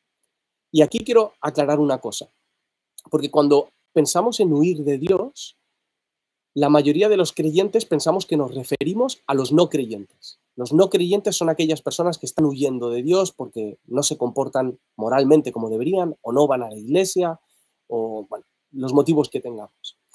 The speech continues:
Pero los creyentes también huimos de Dios. Aunque no nos consideremos miedosos, desgraciadamente el miedo no es tan obvio, el miedo es muy sutil. Es, es curioso que el miedo, el miedo se esconde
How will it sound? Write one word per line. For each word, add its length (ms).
Pero 380
los 260
creyentes 1040
también 360
huimos 480
de 120
Dios. 420
Aunque 260
no 80
nos 140
consideremos 680
miedosos, 1080
desgraciadamente 880
el 80
miedo 260
no 120
es 180
tan 180
obvio, 320
el 60
miedo 220
es 120
muy 180
sutil. 500
Es, 180
es 140
curioso 420
que 60
el 160
miedo, 380
el 80
miedo 200
se 140
esconde 560